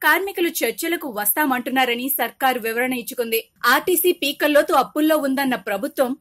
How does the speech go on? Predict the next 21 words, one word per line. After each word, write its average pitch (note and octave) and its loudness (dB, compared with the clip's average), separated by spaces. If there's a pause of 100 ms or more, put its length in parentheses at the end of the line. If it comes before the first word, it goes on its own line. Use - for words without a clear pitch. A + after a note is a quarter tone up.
(200)
ప్రతి D4 0
ఏటా E4+ -2
నాలుగు C#4 0
వేల C4+ 2 (320)
ఎనిమిది E4 4
వందల D4+ 2
ఎనభై B3 0
రెండు B3+ 0
కోట్ల E4+ 0
రూపాయల D4+ -2 (120)
ఆదాయం C#4 0
వస్తుంటే C#4+ 0 (400)
ఖర్చు A3+ 0
మాత్రం E4 0 (140)
ఐదు E4 2
వేల D4+ 2
ఎనిమిది C4 -2
వందల D4 -2
పదకొండు C4+ -2
కోట్లగా C4+ -2
ఉందని, A#3+ -6